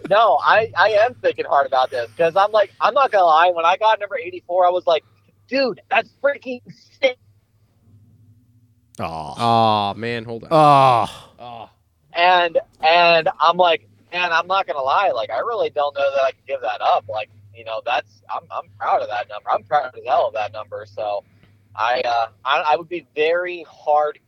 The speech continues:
Speaker 1: pressed to give that number up, to be quite honest.
Speaker 2: 'Cause I,
Speaker 1: Like,
Speaker 2: I, I'm thinking he
Speaker 1: honestly,
Speaker 2: might
Speaker 1: it's, it's, it's, it's a, for me, it's, it's a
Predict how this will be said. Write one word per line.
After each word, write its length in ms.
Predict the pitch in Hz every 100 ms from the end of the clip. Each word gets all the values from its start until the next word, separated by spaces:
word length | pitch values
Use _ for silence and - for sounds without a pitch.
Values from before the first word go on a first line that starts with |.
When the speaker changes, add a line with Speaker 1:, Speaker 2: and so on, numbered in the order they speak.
| -
Speaker 1:
pressed 460 | 131 117 _ _ _ _ _ _ _ _ -
to 80 | 147
give 240 | 135 131
that 240 | 127 120 113
number 340 | 117 104 90
up, 140 | 90 - _ _
to 80 | 123
be 120 | 123
quite 280 | - 127 120
honest. 600 | 104 95 87 87 _ _ _ _ _ _ _ -
Speaker 2:
'Cause 100 | 135
I, 160 | 160 160
Speaker 1:
Like, 200 | 170 - -
Speaker 2:
I, 140 | 101
I'm 120 | 143 170
thinking 220 | 392 294
he 60 | 202
Speaker 1:
honestly, 40 |
Speaker 2:
might 180 | 202 196
Speaker 1:
it's, 240 | 175 _ -
it's, 240 | 175 - _ - - _ -
it's, 240 | 175 180 -
it's 220 | 180 -
a, 160 | 208 180
for 180 | 190 190
me, 120 | 170 196
it's, 380 | 226 180 - -
it's 220 | 247 - 170
a 260 | 147 139